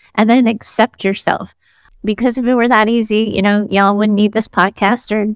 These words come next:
the show wouldn't need to exist. It's not easy because trauma impacts the ways we develop, which means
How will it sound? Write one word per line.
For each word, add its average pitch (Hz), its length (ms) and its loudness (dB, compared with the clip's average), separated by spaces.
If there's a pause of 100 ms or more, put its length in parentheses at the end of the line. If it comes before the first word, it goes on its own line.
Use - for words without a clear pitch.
the 226 120 -2
show 202 300 0
wouldn't 220 200 2
need 202 200 0
to 208 120 -2
exist. 214 560 0
It's - 260 -4
not 226 200 4
easy 175 380 -4
because 202 680 -2
trauma 214 500 0
impacts 202 460 -4
the 208 100 -2
ways 190 360 -2
we 196 100 0
develop, 220 560 2
which - 260 -6
means 202 400 -2